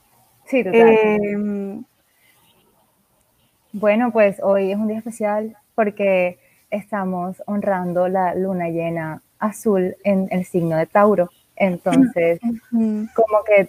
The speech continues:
Speaker 1: todo lo que vamos a hablar hoy va como en torno a eso, pero nos
Speaker 2: Total.
Speaker 1: vamos a enfocar en la muerte, porque es un día de muerte, o sea, hoy es Halloween, entonces.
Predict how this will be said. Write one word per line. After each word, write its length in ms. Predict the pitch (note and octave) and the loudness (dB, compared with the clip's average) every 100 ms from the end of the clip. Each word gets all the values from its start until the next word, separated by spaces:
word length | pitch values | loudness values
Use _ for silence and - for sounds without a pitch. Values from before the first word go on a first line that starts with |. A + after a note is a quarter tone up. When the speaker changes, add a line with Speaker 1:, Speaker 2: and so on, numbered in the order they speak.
| _ | _
Speaker 1:
todo 280 | - G3+ G3+ | 4 6 8
lo 160 | G#3+ A3 | 6 2
que 80 | A#3 | 2
vamos 260 | G#3 G3+ | 2 0
a 40 | G#3+ | 2
hablar 200 | G3 F#3+ | 4 6
hoy 200 | F#3 F#3 | 6 4
va 280 | F3+ E3+ | 2 2
como 460 | E3+ F#3 F3+ E3 - _ _ _ _ _ _ - | -2 -6 -6 -8 -12 _ _ _ _ _ _ -8
en 160 | F#3 | -8
torno 320 | F3+ F3 F3 | -4 -6 -6
a 200 | D#3+ D#3 | -6 -6
eso, 300 | F#3+ - B3 C4+ _ _ _ _ _ _ _ _ - | -6 -6 -8 -8 _ _ _ _ _ _ _ _ 0
pero 160 | G3+ | 2
nos 60 | F#3+ | 4
Speaker 2:
Total. 100 | E3 | 2
Speaker 1:
vamos 60 | E3+ | 2
a 40 | |
enfocar 320 | G#3 - D#3+ D3 | -2 -2 -2 -2
en 180 | F#3 F#3 | -2 0
la 40 | |
muerte, 500 | F3+ E3+ E3+ G3 F#3 _ _ | 2 2 2 -6 -8 _ _
porque 600 | C4 A3+ A3+ - - G3+ | 4 6 4 6 4 4
es 160 | F3 - | 0 0
un 220 | G#3 G3 | 2 4
día 360 | F#3+ F3 E3+ - | 4 4 2 2
de 80 | A3 | 4
muerte, 380 | C4+ C4 D#3 | 4 2 0
o 40 | D#3 | -2
sea, 180 | F3+ D#3+ | 0 0
hoy 140 | D#3+ | 0
es 80 | E3+ | -4
Halloween, 420 | G#3+ F#3+ C#3 A#2+ | -2 -2 -4 -12
entonces. 280 | - E3+ | -18 -20